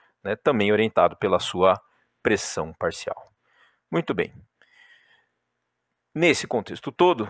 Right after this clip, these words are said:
podemos dizer o seguinte, né, que o sangue que é impulsionado do coração para os pulmões chega desoxigenado e permanece assim até atingir os alvéolos. No local dos alvéolos,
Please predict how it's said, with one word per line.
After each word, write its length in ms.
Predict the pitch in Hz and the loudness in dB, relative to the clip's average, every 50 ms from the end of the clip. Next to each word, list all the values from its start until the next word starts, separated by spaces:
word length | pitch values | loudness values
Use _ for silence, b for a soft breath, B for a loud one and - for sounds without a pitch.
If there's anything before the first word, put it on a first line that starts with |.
| 98 - | -8 -6
podemos 340 | - 139 123 143 139 139 117 | -4 -2 0 0 -2 -2 -4
dizer 220 | 120 123 135 131 | -6 -4 -4 -4
o 40 | 135 | -4
seguinte, 560 | - - 127 113 - - - - - - - - - | -4 -8 -12 -14 -14 -18 -18 -14 -14 -14 -14 -14 -12
né, 140 | - 117 - | -12 -12 -12
que 100 | - - | -12 -12
o 60 | - | -12
sangue 380 | - - - 143 143 135 123 - | -6 -2 0 0 0 -2 -4 -4
que 140 | - 131 | 0 2
é 100 | 120 110 | 2 4
impulsionado 840 | 101 117 110 - _ - 135 120 - - 139 120 104 95 92 98 107 | 2 0 -4 -8 _ -10 -8 -4 -2 -2 0 2 4 4 2 2 0
do 120 | 110 120 | -4 -4
coração 440 | - - 120 104 98 - - 87 - | 0 2 2 2 2 2 -2 -10 -10
para 160 | - - - | -10 -10 -12
os 80 | - - | -12 -4
pulmões 640 | - 165 151 123 117 117 123 120 - - - - _ _ _ B B B B B B B B B | 0 2 4 4 4 4 2 -2 -8 -12 -14 -16 _ _ _ B B B B B B B B B
chega 420 | B - - 139 127 104 104 101 95 | B -2 2 2 2 4 2 0 0
desoxigenado 1300 | 95 98 101 107 180 202 233 220 170 165 156 - - - 135 120 131 120 101 95 95 92 87 101 98 - _ _ | -2 -8 -2 2 4 6 8 6 6 4 2 0 -2 -4 -2 0 2 2 4 4 4 2 0 -2 -10 -16 _ _
e 80 | - 135 | -12 -2
permanece 580 | - 156 151 143 143 127 110 101 98 - - | 2 2 2 4 4 2 2 2 2 2 0
assim 320 | 123 - - - 143 135 131 | 0 0 -2 -2 0 0 0
até 540 | 127 - _ _ - 170 170 175 180 175 - | 0 -2 _ _ 2 4 6 6 6 6 4
atingir 580 | 147 147 - - 156 135 113 101 117 127 127 120 | 2 0 -2 -2 -4 -4 -4 -2 -2 -2 0 0
os 140 | 123 107 123 | 2 2 4
alvéolos. 800 | 120 113 101 87 82 80 78 - - _ - - - - - b b b b b b b b b b b b b b | 4 4 4 2 0 -2 -2 -4 -8 _ -20 -20 -20 -20 -20 b b b b b b b b b b b b b b
No 180 | 135 156 208 226 | 2 6 6 8
local 360 | 208 175 - - 135 127 117 | 6 6 4 4 4 4 4
dos 160 | 104 104 98 | 2 2 4
alvéolos, 840 | 110 104 95 92 127 139 139 123 98 82 80 - - - - - | 6 6 6 4 4 4 4 2 2 0 -4 -8 -10 -12 -12 -14